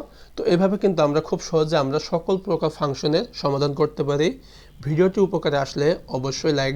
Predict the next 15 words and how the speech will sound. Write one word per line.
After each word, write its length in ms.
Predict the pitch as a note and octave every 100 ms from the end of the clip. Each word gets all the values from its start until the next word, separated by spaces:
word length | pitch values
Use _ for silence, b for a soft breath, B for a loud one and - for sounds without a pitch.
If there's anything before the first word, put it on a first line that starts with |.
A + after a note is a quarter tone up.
| C#3+
দিবে। 200 | C3+ C3 G#3+ - B B B B - D3+
এসএসসি 340 | F3+ - A3+ A3
সেট 160 | E3 D3+ -
ফাংশন 360 | E3+ E3 F#3+ A#3 D3+
অধ্যায়ের 480 | D3 D3 D#3 C3+ D3+ - b b b -
সম্পূর্ণ 380 | E3 D#3+ G#3 G3+ G3
ক্লাস 200 | D3+ D3 -
পেতে 260 | C#3 - D3 A#3+ - -
সুমন 340 | - D#3 D#3+ E3+ - -
একাডেমি 320 | - C3+ C3+ C#3
চ্যানেলটি 420 | C#3+ C#3 C#3+ E3+ D4+ b b b b - -
সাবস্ক্রাইব 420 | C3 - C#3 C3+ C#3+
করতে 180 | C#3 D3+ B2+
ভুলবে 260 | C3 C3
না। 60 | C3+